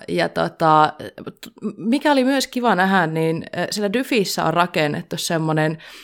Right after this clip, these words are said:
tripla-pläkki rata, siis niin kuin tosi vaikea hyppylinja,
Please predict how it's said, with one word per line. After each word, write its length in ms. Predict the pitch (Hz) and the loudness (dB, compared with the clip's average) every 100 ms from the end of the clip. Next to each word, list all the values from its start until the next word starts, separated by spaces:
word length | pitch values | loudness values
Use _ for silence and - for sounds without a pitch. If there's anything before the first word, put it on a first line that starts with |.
| - - 202 247 262 262 | -18 -14 0 4 4 2
tripla-pläkki 1000 | 170 - _ _ - 160 156 - 160 - | -2 -2 _ _ 2 2 2 -4 -6 -4
rata, 380 | - 185 - - - | 0 0 0 -4 -4
siis 240 | - 175 | -6 -4
niin 220 | 185 156 156 | -2 -4 -4
kuin 260 | 160 160 - - - _ - | -4 -6 -10 -20 -20 _ 0
tosi 360 | 233 226 202 | 2 4 2
vaikea 580 | 170 160 151 - 107 107 160 _ _ _ - | 4 4 2 -4 -10 -8 -10 _ _ _ -2
hyppylinja, 680 | 240 - 165 156 143 147 | -2 2 2 2 0 0